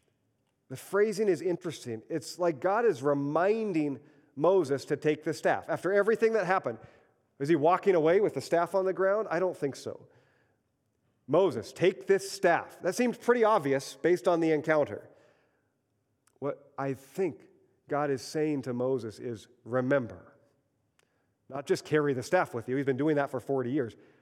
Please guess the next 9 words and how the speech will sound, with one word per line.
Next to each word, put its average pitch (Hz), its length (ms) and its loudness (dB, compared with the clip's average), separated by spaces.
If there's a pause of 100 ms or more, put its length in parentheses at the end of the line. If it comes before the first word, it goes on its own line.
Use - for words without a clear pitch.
(100)
"Remember, 131 960 0 (180)
as 147 240 2
you 202 120 -2
go, 165 360 4 (220)
remember 139 880 0 (1200)
where 120 160 -4
you've 123 180 -4
come 120 180 -4
from. - 160 -20